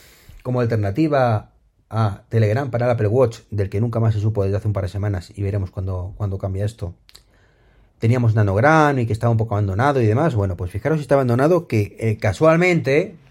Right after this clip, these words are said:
¿eh? El grupo de, de, de WhatsApp, de Telegram, perdón, de Nanogram, ¿vale? Que se llama Nanogram Messenger, con dos mil novecientos catorce suscriptores, y cuyo último mensaje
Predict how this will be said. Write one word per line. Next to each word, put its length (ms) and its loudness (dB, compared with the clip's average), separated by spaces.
¿eh? 320 -2
El 320 2
grupo 400 4
de, 720 0
de, 880 -16
de 200 -14
WhatsApp, 500 -4
de 140 0
Telegram, 400 0
perdón, 320 0
de 260 -4
Nanogram, 560 2
¿vale? 300 -2
Que 60 -18
se 60 -10
llama 120 -4
Nanogram 380 -4
Messenger, 400 -2
con 160 -4
dos 160 -2
mil 120 0
novecientos 360 -4
catorce 320 -6
suscriptores, 680 -4
y 240 -2
cuyo 340 0
último 320 -2
mensaje 760 -2